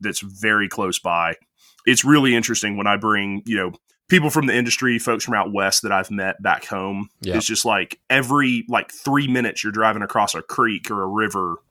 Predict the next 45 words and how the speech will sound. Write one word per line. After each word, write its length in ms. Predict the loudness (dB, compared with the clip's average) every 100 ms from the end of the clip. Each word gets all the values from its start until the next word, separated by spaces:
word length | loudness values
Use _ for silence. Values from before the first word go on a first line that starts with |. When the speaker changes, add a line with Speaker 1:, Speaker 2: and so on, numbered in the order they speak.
| _
Speaker 1:
And 200 | -8 -4
they're 80 | -2
like, 140 | -2 -4
Speaker 2:
Right. 40 |
Speaker 1:
"Well, 80 | -2
what 100 | 0
about 180 | 0 2
that 220 | 2 2
one?" 160 | -2 -8
And 80 | -6
I 40 |
was 100 | -6
like, 120 | -4 0
"Yeah, 200 | 2 2
Speaker 2:
<laughs> 0 |
Speaker 1:
yeah, 160 | 0 0
you 120 | 0
know, 180 | 0 0
it's 120 | 0
okay." 320 | -2 -2 -4 -6 _ _
And 100 | -2
then, 120 | 2
you 80 | 2
know, 140 | 0 0
five 320 | 4 4 4
minutes 220 | -2 -4
later, 260 | -2 -2 -2
it's 120 | -4
like, 100 | 0
"Oh, 120 | 2 2
well, 180 | 0
here's 220 | 0 -2 2
another 280 | 2 2
one. 180 | 0 -4
We 140 | -4 -6
could 120 | -4
fish 220 | -4 -2
here." 220 | 0 0
It's 120 | 0
like, 160 | -2 0
"No, 200 | 4 4
we're 100 | 2
gonna 120 | -4
keep 180 | -6 -4
going." 500 | -2 -2 -4 -6 -8